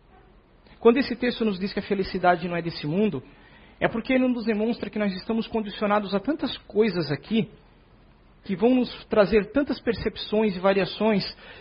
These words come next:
e que a nossa, o nosso sentido são tão limitados, que não tem como a gente compreender, é, com plenitude o que seria essa palavra, ser feliz, estar feliz. Você pode estar bem, você pode estar numa condição agradável,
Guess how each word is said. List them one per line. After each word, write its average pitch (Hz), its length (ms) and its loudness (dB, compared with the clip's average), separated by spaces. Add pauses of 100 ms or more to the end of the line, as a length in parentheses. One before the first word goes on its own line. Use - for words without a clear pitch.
e 196 80 -4
que 233 100 4
a 214 60 6
nossa, 226 280 0
o 202 100 0
nosso 220 260 2
sentido 220 340 -4
são 214 180 -4
tão 254 140 -4
limitados, 202 840 0 (600)
que 262 80 4
não 269 80 4
tem 294 120 0
como 254 200 2
a - 20 4
gente 220 260 -2
compreender, 220 720 2
é, 190 220 2
com 208 160 -2
plenitude 220 600 0
o - 20 -6
que 262 140 -4
seria 202 440 0
essa 160 180 -6
palavra, 147 520 0 (580)
ser 220 360 4
feliz, - 580 -4 (1120)
estar 175 440 2
feliz. 151 580 -6 (1800)
Você 160 200 -4
pode 226 220 0
estar 208 320 2
bem, 208 200 0
você 165 240 -4
pode 196 220 -4
estar 202 180 -2
numa 196 140 -4
condição 190 400 -6
agradável, 165 600 2